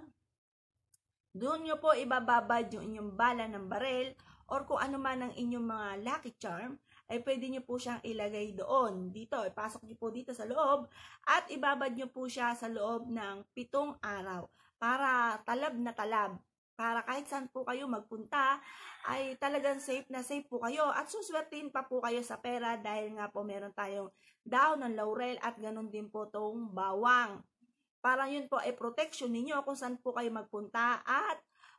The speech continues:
unang-una, protection saan magpunta sa pera para lapitan pa tayo ng swerte. Ah, ah, sa lahat-lahat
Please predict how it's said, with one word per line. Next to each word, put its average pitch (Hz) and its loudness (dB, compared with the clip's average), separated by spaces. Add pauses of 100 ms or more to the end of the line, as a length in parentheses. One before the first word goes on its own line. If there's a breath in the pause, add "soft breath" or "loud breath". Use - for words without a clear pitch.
(120)
unang-una, 285 4
protection 254 -2
saan 240 -2
magpunta 240 2 (480)
sa 226 -4
pera 277 6
para 226 2
lapitan 226 -6
pa 226 -2
tayo 220 -4
ng 214 -8
swerte. 240 -4 (400 loud breath)
Ah, 208 4 (240)
ah, 190 0 (320)
sa 240 -4
lahat-lahat 262 0